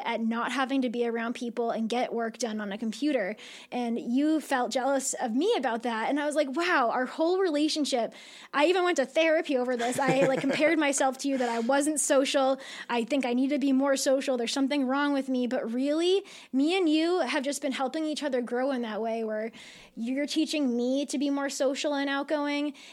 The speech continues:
Speaker 1: and I have, and I'm kinda teaching you how to be more organized and have more staying power. And we talk, you know what I'm saying? We
Speaker 2: Yeah.
Speaker 1: talk through that.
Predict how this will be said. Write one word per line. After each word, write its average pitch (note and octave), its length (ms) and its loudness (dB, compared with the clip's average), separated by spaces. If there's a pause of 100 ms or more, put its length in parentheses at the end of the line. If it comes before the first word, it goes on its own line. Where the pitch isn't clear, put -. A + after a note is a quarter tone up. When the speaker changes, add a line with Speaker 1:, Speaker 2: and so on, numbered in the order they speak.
(100)
Speaker 1:
and A#3+ 560 0
I C4 480 2
have, B3+ 380 0 (140)
and C4 100 -2
I'm C4 220 0
kinda C4+ 260 -2
teaching C4 380 -2
you D4 280 2
how A#3+ 160 0
to A#3+ 100 -2
be B3 180 -2
more A#3 500 0
organized B3 560 0
and A#3 80 -4
have A#3+ 140 -2
more A#3 200 -4
staying C#4 480 -2
power. A#3+ 300 -2
And A3+ 140 -4
we A3+ 100 -4
talk, A#3 420 -6
you C#4 140 0
know D4+ 80 0
what D#4+ 80 0
I'm D#4+ 60 0
saying? D#4+ 300 0
We C4 80 2
Speaker 2:
Yeah. B3+ 100 0
Speaker 1:
talk C4 240 -4
through C#4 240 -2
that. G#3 340 -4